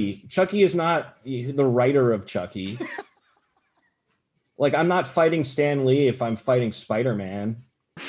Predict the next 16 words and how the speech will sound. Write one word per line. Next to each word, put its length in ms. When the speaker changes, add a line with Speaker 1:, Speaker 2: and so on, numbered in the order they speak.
Speaker 1:
That's 140
a 80
fine 540
point. 400
Thank 260
you, 280
Dunce 260
Cap. 380
Speaker 2:
Ugh. 240
Speaker 1:
<laughs> 220
Speaker 2:
Download 300
my 120
music. 380
<laughs> 600
But 160
yeah. 240